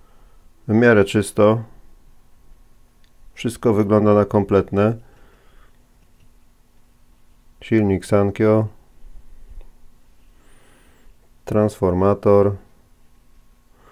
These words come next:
Płyteczki. Cały napęd. Z tej strony, tak na szybko, jak się domyślam, to pewnie zasilacz. Jakieś radiatory, kondensatory większe, czyli tak jakby na to wskazywało.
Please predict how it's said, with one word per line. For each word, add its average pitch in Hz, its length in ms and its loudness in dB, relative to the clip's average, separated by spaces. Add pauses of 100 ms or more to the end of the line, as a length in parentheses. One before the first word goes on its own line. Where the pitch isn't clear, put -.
(680)
Płyteczki. 101 920 -2 (560)
Cały 95 340 0
napęd. 98 680 0 (1600)
Z - 140 -16
tej 104 200 0
strony, 104 600 0 (1080)
tak 117 240 -6
na 113 100 0
szybko, 113 360 -6
jak 107 180 -2
się 107 120 -4
domyślam, 101 500 -2
to 104 100 -4
pewnie 95 320 0
zasilacz. 104 680 0 (2000)
Jakieś 110 400 -6
radiatory, 98 680 -2
kondensatory 98 760 -2
większe, 98 420 0
czyli 90 340 -8
tak 92 280 -8
jakby 90 240 -6
na 90 120 -6
to 90 140 -8
wskazywało. 95 800 -2